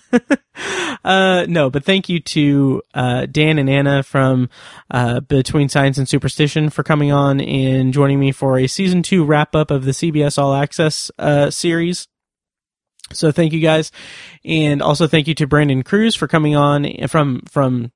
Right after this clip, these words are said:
Submitted for Your Approval podcast, uh, for coming on and talking about season two of the original series in a wrap-up episode. I really appreciate that. And then finally, thank you to my friend Tiny and co-host of my other podcasts, Obsessive Viewer and Tower Junkies,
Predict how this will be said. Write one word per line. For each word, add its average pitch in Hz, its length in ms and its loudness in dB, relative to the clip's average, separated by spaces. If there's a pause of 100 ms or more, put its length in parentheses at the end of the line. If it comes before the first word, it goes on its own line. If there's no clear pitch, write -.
(220)
Submitted 143 360 0
for 139 80 -2
Your 131 60 0
Approval 269 280 0
podcast, 143 500 0 (460)
uh, 147 160 2
for 143 160 -2
coming 160 300 0
on 139 180 2
and 135 180 -2
talking 143 300 0
about 131 180 2
season 139 260 -2
two 156 160 2
of 135 60 -2
the 131 140 -2
original 180 380 2
series 127 420 -2
in 127 140 -2
a 123 40 -2
wrap-up 123 360 -2
episode. 143 500 0
I 135 120 -2
really 139 300 2
appreciate 143 460 0
that. 220 240 0
And 185 100 -2
then 190 120 2
finally, 220 400 0
thank 220 260 -2
you 208 80 -4
to 190 160 -6
my 156 140 0
friend 180 260 0
Tiny 240 480 0
and 135 160 0
co-host 185 460 0
of 143 80 -2
my 143 120 2
other 233 160 2
podcasts, 143 720 -4
Obsessive 156 420 -2
Viewer 156 200 4
and 139 220 -4
Tower 202 240 0
Junkies, 143 420 -2